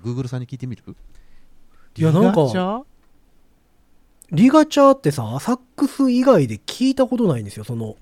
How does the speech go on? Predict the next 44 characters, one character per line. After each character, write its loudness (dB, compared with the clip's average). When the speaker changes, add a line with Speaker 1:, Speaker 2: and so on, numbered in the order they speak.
Speaker 2:
サ -2
ッ -12
ク -10
ス -12
と -6
か -8
ク -4
ラ 2
リ 2
ネ 2
ッ -8
ト -6
と -16
か -10
以 -4
外 -8
で、 -12
Speaker 1:
う -14
ん -12
う -10
ん -12
う -12
ん -12
う -
ん。 -16
Speaker 2:
そ 0
の -2
単 -2
語 -6
を -8
ね。 -8
Speaker 1:
そ 0
う -4
だ -8
ね。 -18
え 0
っ -2
と -2
ね、 -4
英 8
語 6
だ 4
っ 0
て。 -8